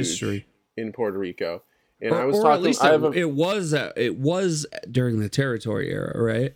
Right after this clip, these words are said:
Speaker 2: Yeah, the ter-, yeah, territory era, and still, still to this day, you can go and do some indie wrestling in Puerto Rico.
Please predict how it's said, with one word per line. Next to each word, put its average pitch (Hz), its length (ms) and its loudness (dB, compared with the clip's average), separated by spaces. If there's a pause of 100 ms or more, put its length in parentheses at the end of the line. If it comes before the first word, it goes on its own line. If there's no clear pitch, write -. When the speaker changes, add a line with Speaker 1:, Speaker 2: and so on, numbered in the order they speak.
(540)
Speaker 2:
Yeah, 131 260 6
the 123 140 -6
ter-, 139 240 0
yeah, 139 220 0
territory 123 540 0
era, 107 260 0
and 123 160 -4
still, - 360 -4
still 160 300 0
to 139 60 -2
this 117 180 0
day, 117 320 2
you 110 140 -2
can 113 260 -4
go 113 280 2
and 101 100 -4
do 110 140 -4
some 107 180 -8
indie 107 260 -4
wrestling 101 400 -4
in 95 80 -6
Puerto 101 240 -2
Rico. 92 480 -4